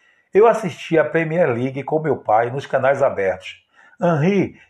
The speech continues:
estava voando, cara. As, as corridas, as finalizações, foi uma loucura. Também me lembro que os estádios estavam sempre cheios. As canções, os gritos, o barulho. Não me lembro dos detalhes,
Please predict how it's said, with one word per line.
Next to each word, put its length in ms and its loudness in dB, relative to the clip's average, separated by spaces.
estava 360 2
voando, 540 0
cara. 480 -2
As, 220 -2
as 200 -2
corridas, 760 -2
as 140 -2
finalizações, 800 -2
foi 160 -4
uma 160 0
loucura. 640 -2
Também 260 0
me 140 0
lembro 560 0
que 100 0
os 140 0
estádios 640 0
estavam 400 0
sempre 340 -4
cheios. 720 -8
As 180 0
canções, 840 -4
os 200 -4
gritos, 640 -8
o 120 -2
barulho. 640 0
Não 140 0
me 100 2
lembro 240 2
dos 180 0
detalhes, 720 0